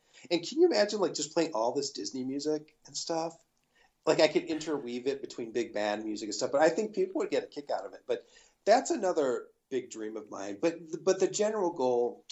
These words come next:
uh, Joe, is just to kinda go up to the next level now. Try to get some higher end events. Uh, always try to improve my music. Um, always try to play better than I, you know, it's always that kind of stuff too, is try to challenge yourself to be a little bit better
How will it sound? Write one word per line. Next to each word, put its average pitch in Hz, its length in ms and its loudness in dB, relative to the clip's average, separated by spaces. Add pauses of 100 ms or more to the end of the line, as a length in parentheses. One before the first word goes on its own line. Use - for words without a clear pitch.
(100)
uh, 110 140 -4
Joe, 120 340 2
is 110 140 -2
just 135 180 -2
to 131 100 -2
kinda 123 340 -2
go 117 220 2
up 110 200 0
to - 100 -14
the 104 100 -8
next 92 300 -6
level - 320 -14
now. - 200 -16 (560)
Try 117 200 0
to 120 80 0
get 113 160 -6
some 110 140 -4
higher 104 360 -4
end 98 140 -6
events. 101 600 -6 (100)
Uh, 107 180 -4
always 147 360 4
try 139 220 2
to 131 80 -2
improve 123 300 -6
my 104 120 -6
music. 110 600 -10 (480)
Um, 104 420 -4
always 123 300 -2
try 123 220 0
to 120 80 -6
play 110 320 -6
better 110 320 -2
than 107 180 -4
I, 101 220 -4
you 123 120 -4
know, 117 220 4
it's 120 140 4
always 156 320 6
that 139 260 0
kind 127 140 -6
of 113 40 -8
stuff - 260 -8
too, 113 220 -10
is 107 200 -10
try 139 240 -8
to 127 80 -6
challenge 110 360 -10
yourself 110 360 -8
to 120 80 -16
be 110 120 -8
a 98 60 -6
little 147 220 -4
bit 170 180 -10
better 180 400 -4